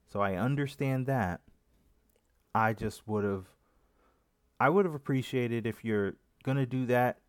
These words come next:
then just get them out of harm's way and make them so that way they're hurt and not, "Oh, they're dead." But that's just me. The action in Transformers movies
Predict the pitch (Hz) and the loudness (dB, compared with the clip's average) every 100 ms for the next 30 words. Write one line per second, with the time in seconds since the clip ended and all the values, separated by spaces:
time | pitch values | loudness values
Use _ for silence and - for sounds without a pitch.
0 | _ 139 139 185 - 113 127 - 120 117 | _ -4 -2 -4 -6 0 0 2 0 2
1 | 110 107 117 107 104 98 113 107 104 104 | 2 0 -2 -2 -2 -4 -2 -2 -2 -4
2 | 104 104 98 - 104 - 101 - 101 92 | -4 -4 -4 -6 -6 -4 -4 -2 -4 -4
3 | 95 95 - 104 - - _ _ _ _ | -6 -6 -6 -6 -6 -20 _ _ _ _
4 | _ 110 107 101 90 87 _ - 107 90 | _ -2 0 -2 -2 -4 _ -2 -2 0
5 | 90 92 _ - 82 - - _ _ _ | -4 -4 _ -4 -4 -4 -20 _ _ _
6 | _ _ _ _ _ _ _ _ _ - | _ _ _ _ _ _ _ _ _ -4
7 | 90 87 _ _ _ _ _ _ _ _ | -2 -2 _ _ _ _ _ _ _ _
8 | - 127 127 - - 90 - 85 - _ | 0 0 0 -6 -6 -6 -6 -14 -14 _
9 | _ _ _ _ _ _ _ _ _ _ | _ _ _ _ _ _ _ _ _ _
10 | _ 110 117 117 - - 120 113 - 120 | _ 0 2 2 0 -6 -4 -4 -6 -8
11 | 113 - 120 110 110 104 110 110 107 110 | -8 -8 -6 -4 -4 -4 -4 -4 -4 -6
12 | 107 | -6